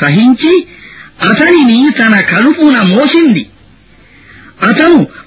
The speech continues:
పాలు విడిచిపెట్టటానికి రెండు సంవత్సరాలు పట్టింది. ఇందుకే మేము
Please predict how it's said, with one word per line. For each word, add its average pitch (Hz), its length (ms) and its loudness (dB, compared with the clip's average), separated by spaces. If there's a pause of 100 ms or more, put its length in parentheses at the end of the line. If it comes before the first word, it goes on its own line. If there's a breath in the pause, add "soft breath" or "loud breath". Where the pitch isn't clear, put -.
(100)
పాలు 302 340 0
విడిచిపెట్టటానికి 240 1200 0
రెండు 254 420 0
సంవత్సరాలు 226 720 -2
పట్టింది. 180 640 -2 (840 loud breath)
ఇందుకే 269 580 2
మేము 208 580 0